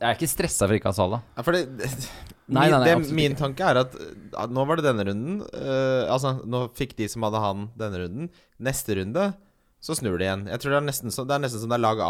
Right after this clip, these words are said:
Speaker 2: og lag B her, som bytter på hvilket lag som, hvilken template da, som kommer til å gjøre det bra.
Speaker 3: Mm.
Speaker 2: Ehm, og, og hive inn igjen Salah med det kampprogrammet og den, det som har vært en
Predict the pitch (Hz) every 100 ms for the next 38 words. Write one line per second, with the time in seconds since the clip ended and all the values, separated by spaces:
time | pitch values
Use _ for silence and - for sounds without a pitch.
0 | 92 101 98 98 85 87 123 151 135 -
1 | 117 113 - - - 110 120 127 82 113
2 | 104 90 - - 98 92 - 101 101 -
3 | _ - 110 110 - 107 95 - 117 131
4 | - 135 127 123 113 107 104 95 113 135
5 | - 147 131 - 123 120 113 110 107 104
6 | 107 107 107 - - 101 113 - 113 127
7 | 123 95 104 95 87 90 104 127 127 -
8 | 113 135 143 110 110 107 104 - 107 101
9 | 101 107 107 107 107 87 104 104 101 101
10 | 104 98 87 87 101 - 104 92 85 117
11 | 104 - 87